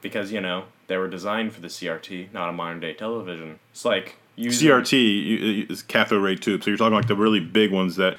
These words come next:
Speaker 2: you know, a thirty-inch C R T T V costs, like, five thousand dollars and weighs eight hundred pounds.
Speaker 1: Yes, I'm talking about that.
Speaker 2: Okay.
Speaker 1: It could kill you if you're unlucky.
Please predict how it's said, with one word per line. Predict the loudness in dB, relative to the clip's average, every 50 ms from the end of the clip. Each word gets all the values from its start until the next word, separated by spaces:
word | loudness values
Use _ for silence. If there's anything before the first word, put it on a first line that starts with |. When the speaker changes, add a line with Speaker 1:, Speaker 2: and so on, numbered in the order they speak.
| -6 _ -4
Speaker 2:
you | 0 0
know, | 2 2 0
a | -2 -4 -6
thirty-inch | -2 2 4 4 6 6 6 6 6 4 2 0 -2 -4
C | -2 2 2 4
R | 4 4 2
T | 0 -4 -4
T | -2 -2 0 2
V | 2 2 0
costs, | 2 0 0 0 0 -2
like, | -4 -2
five | 0 0 0 0 2 0
thousand | 0 0 0 0 0
dollars | 0 0 2 0 0 -2
and | -2 0
weighs | 0 2 0 0 -2
eight | -4 -6 -6
hundred | -6 -6 -6 -6
pounds. | -6 -4 -6 -6 -6 -10 -14 -18 -18 -18 -20 -16 _
Speaker 1:
Yes, | -4 -4 -4 -4 -6
I'm | -10
talking | -12 -12 -12 -12 -12 -14
about | -14
that. | -12 -14 -14 -14 _ _ _ _ -6 -6
Speaker 2:
Okay. | -4 -2 -2 -4 -4 -6 -12 _ _ _ _ -14 -12
Speaker 1:
It | -10 -6
could | -2 -2 -2 -2 -2
kill | -2 -4 -4
you | -4 -6 -8
if | -10 -10 -8
you're | -8 -8
unlucky. | -8 -8 -10 -12 -14 -16 -20